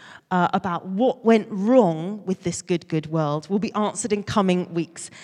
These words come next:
as we look at the next few chapters in Genesis. And there we will learn how this good God created humanity, which was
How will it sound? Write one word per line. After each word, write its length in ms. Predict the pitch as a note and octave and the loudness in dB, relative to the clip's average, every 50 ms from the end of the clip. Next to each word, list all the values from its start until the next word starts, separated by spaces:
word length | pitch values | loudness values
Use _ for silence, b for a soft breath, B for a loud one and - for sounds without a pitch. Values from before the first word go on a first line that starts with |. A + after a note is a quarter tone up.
| B B B | B B B
as 220 | G3 G#3+ - - | 0 0 0 0
we 80 | G#3+ A3 | 0 0
look 160 | A3+ B3 - | 0 0 -2
at 80 | B3 G3 | -4 -4
the 80 | A3 | -2
next 440 | A3+ A#3+ C4+ A#3 - - - - - | -2 -2 -2 -4 -6 -10 -12 -12 -8
few 200 | - C4 B3 A3+ | -4 -2 -2 -2
chapters 500 | - - - G#3 - - - - F3+ - | -2 -4 -6 -6 -8 -8 -6 -6 -6 -6
in 200 | - G3 F#3+ G3 | -4 -4 -4 -4
Genesis. 560 | E3+ G#3 F#3 F3 D#3+ - - D#3 D#3 - - - B B B B B B B B B B B - | -2 -2 -2 -2 -4 -8 -10 -12 -12 -12 -14 -14 B B B B B B B B B B B 0
And 220 | B3 C4+ C4 G#3 | 0 2 2 4
there 200 | D#4+ E4 E4 D#4+ | 4 6 6 6
we 120 | D4 D#4+ | 6 6
will 220 | D4+ B3+ C#4+ C4+ C4 | 6 6 6 6 6
learn 300 | C#4 C#4 B3+ G3 F3+ F#3 | 6 6 6 4 2 0
how 180 | F3+ A#3 B3 | 0 0 0
this 240 | A3 C4 B3+ A3+ - | 2 2 0 -2 -2
good 440 | - - - D#4+ F4 F4 A3+ - - | -6 0 4 6 6 6 4 2 0
God 460 | - F3 D#3+ D3+ D#3 - E3 - - - b b b b b b b - | 0 0 0 0 -4 -6 -6 -10 -12 -14 b b b b b b b -8
created 520 | - - B3 A#3+ A#3+ B3+ A#3 - A#3+ - | -2 2 4 6 6 4 4 0 0 2
humanity, 580 | - B3+ A#3+ A#3 B3 B3 A#3+ A3 - - A#3 G#3+ | 2 2 4 4 4 4 4 2 0 0 0 2
which 300 | G3+ A#3 G#3+ - - A#3+ | 4 2 2 2 2 4
was 260 | A3+ A3+ G#3 - | 6 6 4 2